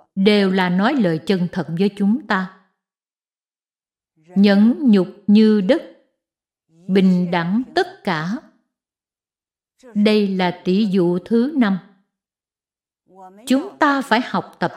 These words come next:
đất. Đất có thể nâng đỡ mọi vật. Giả lại,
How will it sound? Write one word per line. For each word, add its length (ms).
đất. 180
Đất 200
có 100
thể 200
nâng 420
đỡ 420
mọi 520
vật. 120
Giả 180
lại, 480